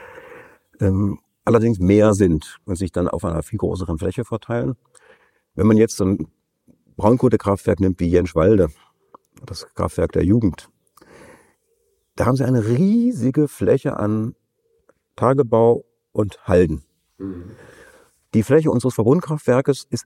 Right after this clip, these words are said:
Speaker 1: etwa auch so groß.
Speaker 2: Wir brauchen jetzt ein Saarland zum Vergleich. <laughs>
Speaker 1: Na,
Speaker 2: Ist das ein, also es ist,
Speaker 1: Also,
Speaker 2: oder Fußballfelder?
Speaker 1: Verbund, typisches Verbundkraftwerk hat so dreißig bis vierzig Kilometer im Quadrat.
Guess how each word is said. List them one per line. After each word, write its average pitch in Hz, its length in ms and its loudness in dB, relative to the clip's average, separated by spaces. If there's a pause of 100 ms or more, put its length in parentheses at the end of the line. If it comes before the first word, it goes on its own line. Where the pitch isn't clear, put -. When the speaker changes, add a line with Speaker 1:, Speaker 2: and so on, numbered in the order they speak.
Speaker 1:
etwa - 340 -2
auch 113 200 2
so 101 160 -2
groß. - 440 -6 (800)
Speaker 2:
Wir 90 100 -4
brauchen 113 220 2
jetzt 107 140 0
ein 101 120 0
Saarland 107 440 0
zum 98 180 -2
Vergleich. 85 600 -4 (560)
<laughs> - 560 -12
Speaker 1:
Na, 117 100 -8
Speaker 2:
Ist 117 140 -4
das 110 120 2
ein, 104 200 2
also 110 160 4
es 110 100 0
ist, - 260 -2
Speaker 1:
Also, 110 200 2
Speaker 2:
oder 107 260 -2
Fußballfelder? 123 640 2
Speaker 1:
Verbund, 165 280 0
typisches 160 340 -4
Verbundkraftwerk 104 720 0
hat 90 80 -2
so - 180 0 (140)
dreißig - 600 0 (420)
bis - 140 -4
vierzig - 440 -4 (160)
Kilometer 87 640 0 (200)
im 85 120 -6
Quadrat. - 420 -12